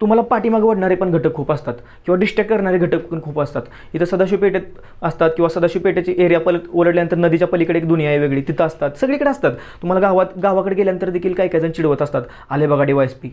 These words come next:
आले बघा फौजदार." मग खूप गोष्टी तुम्हाला खाली ओढण्याचा प्रयत्न करत असतात मित्रांनो, पण तुम्ही स्वतःला ठ-, स्वतःला एवढं मोठं किंवा एवढ्या पु-, ह्यानं वर खेचायचं किंवा एवढं पुश करायचं आहे. हां, तुम्ही स्वतःला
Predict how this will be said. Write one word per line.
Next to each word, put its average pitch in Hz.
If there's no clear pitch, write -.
आले 143
बघा 143
फौजदार." 127
मग 185
खूप 277
गोष्टी 269
तुम्हाला 233
खाली 208
ओढण्याचा 180
प्रयत्न 160
करत 147
असतात 147
मित्रांनो, 127
पण -
तुम्ही 196
स्वतःला 226
ठ-, 240
स्वतःला 226
एवढं 226
मोठं 226
किंवा 214
एवढ्या 208
पु-, 208
ह्यानं 190
वर 180
खेचायचं 160
किंवा 156
एवढं 160
पुश 160
करायचं 127
आहे. 135
हां, 233
तुम्ही -
स्वतःला 240